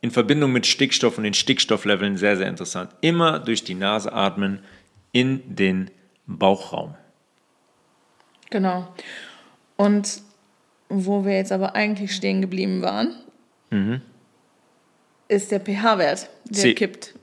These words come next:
Speaker 2: aufgrund dieser flachen Atmung nur in dem Brustkorb, die gar nicht anders geht, weil wir halt eben lange und, äh,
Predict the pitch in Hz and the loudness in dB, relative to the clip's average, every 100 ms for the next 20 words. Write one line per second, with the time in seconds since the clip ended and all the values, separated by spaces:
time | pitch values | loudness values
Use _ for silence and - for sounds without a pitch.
0 | - - 190 196 202 202 202 196 196 185 | -4 -4 -4 -4 -4 -4 -6 -4 -2 -2
1 | 185 202 202 196 - 196 202 190 190 190 | -2 -4 -4 -4 -2 -4 -2 -2 0 2
2 | 202 202 196 190 208 208 214 185 - - | 2 2 0 0 0 -2 -4 -4 -4 -18
3 | - - 196 190 190 208 202 196 202 196 | -16 -4 -2 2 2 2 -2 -2 0 -2
4 | - 202 196 190 190 190 190 185 185 175 | 0 0 2 2 2 2 0 0 -2 0
5 | 180 180 - _ - 185 196 190 185 - | -4 -8 -14 _ -2 2 2 2 0 -4
6 | - - 175 170 - - 175 170 180 170 | -12 -10 -8 -8 -8 -6 -4 -4 -4 -6